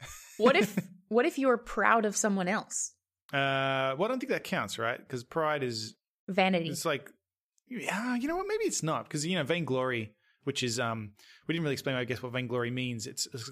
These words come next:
Speaker 1: an old term, and it means just unjustly boasting, kinda like lying and boasting about stuff that you're not really, um, you know, you shouldn't be,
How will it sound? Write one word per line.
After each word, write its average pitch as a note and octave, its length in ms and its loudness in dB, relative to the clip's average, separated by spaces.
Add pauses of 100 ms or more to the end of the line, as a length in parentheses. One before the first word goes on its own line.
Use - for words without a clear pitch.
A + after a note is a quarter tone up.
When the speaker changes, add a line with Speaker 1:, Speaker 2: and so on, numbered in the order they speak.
Speaker 1:
an C#3+ 80 0
old D#3+ 260 0
term, A2 420 -2 (360)
and B2 80 -2
it B2+ 60 -2
means B2 280 -2 (240)
just - 180 -4 (360)
unjustly C3+ 560 -2
boasting, C3+ 560 -2 (260)
kinda B2+ 140 0
like A#2 160 -2
lying A#2 420 0
and A2 120 -4
boasting A#2 320 -4
about A#2 220 -4
stuff - 260 -4
that A#2+ 100 -8
you're A#2+ 100 -6
not A#2 120 -8
really, A2+ 420 -8 (720)
um, G#2 400 -8 (760)
you B2+ 80 -4
know, A2 60 -2
you G#2 80 -8
shouldn't A#2+ 240 -8
be, - 60 -20